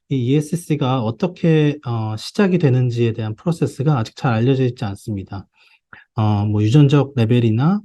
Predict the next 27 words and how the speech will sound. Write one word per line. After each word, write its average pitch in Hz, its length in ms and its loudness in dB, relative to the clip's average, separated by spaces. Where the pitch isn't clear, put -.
세포의 165 440 0
레벨, 147 420 -2
또 113 320 -2
몰레큘러 120 480 -4
레벨에서 107 560 -4
그 - 80 -6
메커니즘이 117 560 0
잘 113 160 -2
알려져 113 340 0
있지 113 220 -4
않고요. 107 520 -6
또한 165 360 6
모델 127 260 6
시스템이 170 420 2
부족하다라는 123 1000 -2
면, 107 180 -6
어, 107 140 -4
면이 113 240 -2
있습니다. 101 560 -6
물론 127 420 2
현재까지 156 440 4
몇 117 120 2
가지 139 220 2
셀라인들이 156 760 4
구축되어 127 580 -4
있긴 127 260 -4
하지만, 135 540 -2